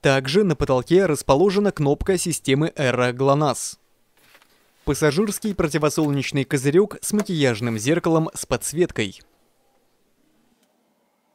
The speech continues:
Посмотрим на задний ряд сидений. Он оснащён тремя подголовниками. Центральный подлокотник с боксом.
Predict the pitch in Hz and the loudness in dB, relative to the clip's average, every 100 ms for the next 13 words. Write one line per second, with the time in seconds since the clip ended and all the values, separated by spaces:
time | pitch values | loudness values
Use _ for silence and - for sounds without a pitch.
0 | _ _ _ - 139 165 214 233 226 196 | _ _ _ -2 -2 0 0 0 0 2
1 | 190 160 143 127 175 170 120 - 160 151 | 0 2 0 2 0 0 0 -2 -6 -2
2 | 170 113 98 - - 147 135 127 131 - | -2 -2 -8 -12 -2 0 0 -2 -4 0
3 | 180 190 - 220 156 107 123 131 151 151 | 0 0 0 0 0 0 0 2 2 2
4 | 123 113 107 95 - _ _ _ _ _ | 0 -2 -4 -4 -10 _ _ _ _ _
5 | _ _ _ _ _ _ _ _ _ _ | _ _ _ _ _ _ _ _ _ _
6 | _ _ - - _ _ _ _ _ _ | _ _ -20 -20 _ _ _ _ _ _
7 | - 170 156 196 226 214 202 165 147 139 | -4 -2 0 0 2 0 0 0 0 2
8 | 180 170 170 - 160 127 131 170 - 120 | 0 2 -2 -2 -8 -2 2 2 0 -4
9 | 104 | -4